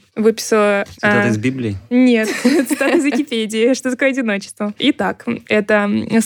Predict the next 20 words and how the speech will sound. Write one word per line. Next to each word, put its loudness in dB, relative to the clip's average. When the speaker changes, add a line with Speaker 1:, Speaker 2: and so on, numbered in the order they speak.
Speaker 1:
социально-психологическое -2
явление, 0
эмоциональное 0
состояние -4
человека, -2
связанное 0
с -6
отсутствием -2
близких, -6
положительных 0
эмоциональных 0
связей, -2
а, 2
с -6
людьми 2
или 0
со -2
страхом -2
их -2
потери, -2